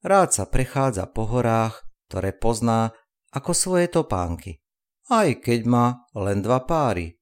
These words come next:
Jedny sú na nedeľu do kostola a druhé na obyčajný deň. Tie tretie daroval Randymu, veď aj tak už boli deravé. A keby náhodou začalo pršať, má v šope pre istotu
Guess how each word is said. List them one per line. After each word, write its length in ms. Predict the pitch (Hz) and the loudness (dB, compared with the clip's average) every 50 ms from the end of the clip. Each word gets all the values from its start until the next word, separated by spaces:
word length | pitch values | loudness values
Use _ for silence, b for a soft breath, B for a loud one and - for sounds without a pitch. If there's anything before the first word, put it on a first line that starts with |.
| _ _ _ _ _ _ _ _ _ _ _ _ - | _ _ _ _ _ _ _ _ _ _ _ _ -4
Jedny 400 | 123 104 107 120 143 151 139 - | -2 -2 0 0 0 0 0 0
sú 240 | - - 104 90 | -2 -4 -4 -4
na 160 | 87 85 87 92 | -4 -2 -2 -2
nedeľu 480 | 98 104 104 107 131 123 101 90 92 | -2 -2 0 0 0 0 0 0 -2
do 40 | 87 - | -4 -4
kostola 720 | - 92 87 - - - 101 92 92 104 131 151 - _ _ _ _ _ _ _ _ _ _ _ - | -6 -6 -6 -6 -6 -6 -4 -2 0 0 -2 -2 -6 _ _ _ _ _ _ _ _ _ _ _ -12
a 160 | - 107 98 92 | -8 -6 -6 -4
druhé 560 | 87 107 110 131 131 117 107 101 101 104 - _ _ _ _ _ _ | -2 -2 0 4 4 6 6 4 2 0 -4 _ _ _ _ _ _
na 160 | - 90 85 - - | -8 -8 -8 -8 -6
obyčajný 840 | - 104 - - 139 139 - - 123 117 120 117 117 113 117 107 | -4 -2 0 0 0 0 2 2 2 2 2 2 2 0 0 -2
deň. 200 | 98 95 87 78 76 - _ _ _ _ _ _ _ _ _ _ _ _ _ _ _ _ _ _ _ - | -2 -4 -4 -6 -8 -14 _ _ _ _ _ _ _ _ _ _ _ _ _ _ _ _ _ _ _ -2
Tie 160 | 135 143 139 | -2 -2 0
tretie 400 | - 240 226 220 214 - - 117 | 0 2 0 0 0 0 -2 -2
daroval 560 | 110 123 151 156 160 156 151 156 156 156 156 | 0 0 0 0 0 0 0 2 2 2 2
Randymu, 500 | 151 151 131 113 98 95 95 90 92 92 90 - _ _ _ _ _ _ _ _ _ _ | 2 2 2 2 2 0 0 0 0 -2 -4 -6 _ _ _ _ _ _ _ _ _ _
veď 340 | - 123 123 113 117 110 107 | 0 0 2 4 4 4 4
aj 20 | 101 - - | 2 0 -4
tak 60 | 98 82 | -6 -4
už 160 | 98 90 90 | -6 -6 -4
boli 240 | 90 107 104 104 98 | -2 0 0 0 0
deravé. 640 | 92 113 107 98 95 90 85 87 87 87 87 - _ _ _ _ _ _ _ _ _ _ _ _ | 0 0 2 2 2 0 0 -2 -4 -4 -6 -10 _ _ _ _ _ _ _ _ _ _ _ _
A 80 | - - | -20 -12
keby 380 | - - 131 147 131 110 85 | -8 -6 -6 -4 -4 -4 -4
náhodou 480 | 85 90 107 123 135 135 123 90 92 82 | -4 -4 -4 -4 -4 -4 -4 -4 -4 -4
začalo 480 | 80 92 110 - - 170 165 135 101 - | -4 -4 -4 -4 -4 -4 -4 -4 -2 2
pršať, 560 | - - 139 127 - - 107 110 117 - - b b b b b _ _ _ _ _ _ 107 | 4 4 4 4 2 0 -2 -4 -6 -8 -14 b b b b b _ _ _ _ _ _ -6
má 240 | 98 113 143 170 160 | -4 -2 -2 -2 -2
v 80 | - | -2
šope 320 | - - 131 151 - 139 113 | -2 -2 -4 -2 -2 -2 -2
pre 320 | - - 107 120 143 156 | 0 0 0 0 0 0
istotu 480 | 139 - - 143 139 - 135 139 139 | -2 -4 -4 -4 -4 -2 -2 -2 -2